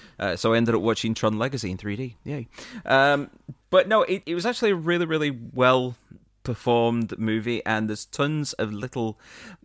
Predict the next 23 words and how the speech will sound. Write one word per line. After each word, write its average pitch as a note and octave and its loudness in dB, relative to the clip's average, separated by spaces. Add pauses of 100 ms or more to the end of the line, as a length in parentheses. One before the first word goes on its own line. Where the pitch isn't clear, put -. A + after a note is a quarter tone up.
cameo C#3 0
roles G2+ -2
almost G2 -4
with G#2 -6
some G#2 -2
big A2 -4
name G2+ -6
actors G2 -8
such - -10
as F#2+ -10
Robert A2+ 0
Patrick. G2+ -4
You've F#2+ -10
got G2+ -2
Jamie G2 -2
Bell, G2 -4 (320)
uh, G2+ 0
Billy A2 2
Elliot G#2+ 0
himself, G2+ -4 (340)
who G#2 -6
plays G2 -4
Iggy, A2 -2